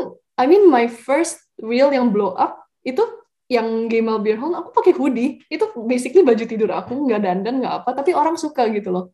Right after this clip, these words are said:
Authentic-, on-, authenticity-nya itu. Jadi, I'm really grateful kayak orang-orang bisa suka konten aku dengan aku yang apa adanya.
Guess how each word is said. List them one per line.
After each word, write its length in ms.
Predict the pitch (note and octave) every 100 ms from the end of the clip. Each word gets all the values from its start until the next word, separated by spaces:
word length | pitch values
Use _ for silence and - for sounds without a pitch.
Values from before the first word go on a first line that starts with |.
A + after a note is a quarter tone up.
| _ _
Authentic-, 720 | A#3 A#3 A#3 A#3 A#3 A#3 -
on-, 300 | A3+ A3+ -
authenticity-nya 1400 | A#3+ C4+ C4 C4+ C4 B3+ C4 C4 C4 - A#3+ A#3 A3 F#3+
itu. 320 | F3 F#3 A3+ - - - -
Jadi, 240 | C#4 C#4
I'm 240 | A#3+ A#3+
really 180 | B3+ C4+
grateful 400 | A#3+ A3 A3+ C4
kayak 320 | C4 G3+ F#3+
orang-orang 640 | - G#3 F#3+ G#3 A#3+ C4+ C4+ _ _ _ _
bisa 260 | A3+ A3+ G#3+
suka 540 | G#3+ A3 G#3+ G3 - -
konten 320 | G#3+ G#3 G#3
aku 240 | G#3 C4
dengan 240 | A#3+ A3 G3
aku 220 | G3 A#3+
yang 140 | G#3+
apa 180 | G3 F3+
adanya. 400 | G3 A3 G#3+ G#3